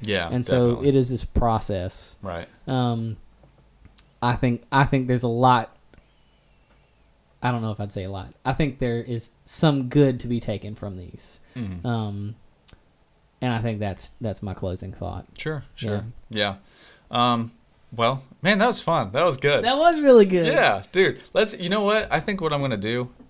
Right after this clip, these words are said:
Speaker 1: and, uh, you can tell me if this is a bad idea, and I will cut this.
Speaker 2: Okay.
Speaker 1: But I think what, what I'm gonna do is make this a Truth for Doubt Extras, but I'm going to release it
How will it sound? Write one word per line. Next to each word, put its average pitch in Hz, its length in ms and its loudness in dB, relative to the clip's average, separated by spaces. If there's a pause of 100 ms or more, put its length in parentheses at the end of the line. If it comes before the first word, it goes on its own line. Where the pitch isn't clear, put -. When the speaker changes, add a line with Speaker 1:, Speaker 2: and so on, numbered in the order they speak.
Speaker 1:
and, 92 380 -4
uh, 87 320 -4
you 101 120 -10
can 101 80 -10
tell 95 100 -6
me 92 100 -6
if 87 140 -10
this 90 160 -8
is 90 80 -14
a 90 60 -12
bad 90 160 -6
idea, 117 340 -4
and 101 100 -8
I 92 80 -8
will 90 140 -10
cut - 300 -8
this. 185 240 -6 (100)
Speaker 2:
Okay. 127 280 0
Speaker 1:
But 139 360 4
I 139 100 0
think 180 220 -4
what, 175 340 0
what 143 240 0
I'm 139 140 -2
gonna 151 140 -2
do 135 260 -2
is 107 260 -4
make 127 300 -4
this 127 400 -4 (160)
a 107 640 0
Truth 135 320 -2
for 127 100 -4
Doubt 113 380 4
Extras, 98 560 0
but 101 160 -4
I'm 101 180 -2
going 117 300 0
to 120 160 -4
release 113 480 -2
it 104 240 0